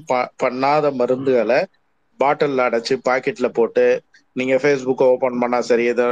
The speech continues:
ஆளுக்கு ஒரு, அஹ், வச்சுக்கிட்டு, வெப்சைட் வச்சுக்கிட்டு, நான் ஆளுக்கு ஒரு மே-, மேடையை போட்டுட்டு இது இப்படி இருக்கு, இப்படி இருக்குன்னு சொல்லி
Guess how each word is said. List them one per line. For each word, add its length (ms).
ஆளுக்கு 480
ஒரு, 180
அஹ், 800
வச்சுக்கிட்டு, 520
வெப்சைட் 420
வச்சுக்கிட்டு, 440
நான் 380
ஆளுக்கு 380
ஒரு 140
மே-, 300
மேடையை 360
போட்டுட்டு 360
இது 240
இப்படி 260
இருக்கு, 320
இப்படி 280
இருக்குன்னு 360
சொல்லி 380